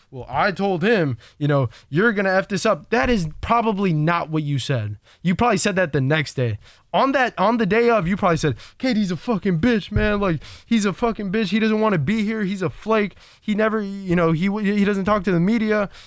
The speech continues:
He's this, he's that. He, you know, he's messing up team chemistry." Like, you'll eliminate that shit,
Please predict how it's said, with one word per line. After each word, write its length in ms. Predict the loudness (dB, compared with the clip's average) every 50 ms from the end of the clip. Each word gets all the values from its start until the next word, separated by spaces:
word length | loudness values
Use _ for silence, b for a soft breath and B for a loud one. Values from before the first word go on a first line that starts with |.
| B B
He's 200 | -6 -6 -4 -2
this, 280 | 0 0 0 0 0 0
he's 180 | -2 -2 0
that. 300 | 2 2 2 4 4 2
He, 80 | 0 0
you 360 | -4 -4 -8 -10 -8 -2 0 0
know, 120 | 2 2
he's 140 | 2 2 2
messing 300 | 2 0 0 0 -2 -2 -2
up 120 | -2 -2
team 240 | -2 -4 -4 -4 -4
chemistry." 440 | -2 -2 -2 -2 -2 -4 -4 -8 -4
Like, 180 | -2 -2 -2 -2 B B B B B B B B B B
you'll 280 | -2 0 2 2 2 2
eliminate 540 | 2 2 2 2 2 2 2 2 0 0 0
that 260 | 0 0 0 0 -2 -6
shit, 380 | -8 -4 -2 -2 -2 -4 -6